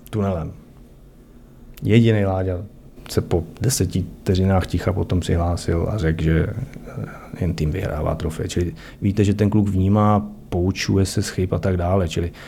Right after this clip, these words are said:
pak už ten jeho vývoj byl, stejně tak ho vidíte, jak každá porážka, jak ho trápí, ale vlastně se nevyjadřuje tolik, kolik by mohl, i ctil tu hierarchii, že tam měl Dočkyho, Čeldu, že jo, Pavlase, který mu v tom růstu taky jednoznačně pomáhali. A pak už to pro mě bylo už jenom o tom posledním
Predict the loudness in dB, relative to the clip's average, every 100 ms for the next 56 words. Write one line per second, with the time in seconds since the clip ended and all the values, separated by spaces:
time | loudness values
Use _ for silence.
0 | -12 -10 -4 -2 0 2 4 2 4 6
1 | 6 6 4 4 4 6 4 4 2 2
2 | 2 0 -10 -18 -18 -2 2 6 6 6
3 | 4 6 4 4 2 4 4 4 2 2
4 | 0 2 2 2 2 0 0 0 2 2
5 | 4 4 4 4 4 4 2 2 2 0
6 | 2 0 2 0 0 -4 -4 -6 -6 -2
7 | 0 0 0 4 4 4 0 0 0 0
8 | -2 0 0 0 -2 -2 0 0 0 -2
9 | 0 0 0 0 0 2 2 0 -4 -2
10 | -2 -4 -6 -16 -20 -12 0 2 2 2
11 | 0 2 2 2 4 4 2 0 0 0
12 | 0 2 2 2 2 -2 -8 -20 -20 -20
13 | -20 -20 -20 -20 -20 -20 -16 -10 -10 -8
14 | -6 -2 -2 -2 -2 0 0 2 0 0
15 | 0 2 2 2 2 -2 -6 -2 0 2
16 | 0 -2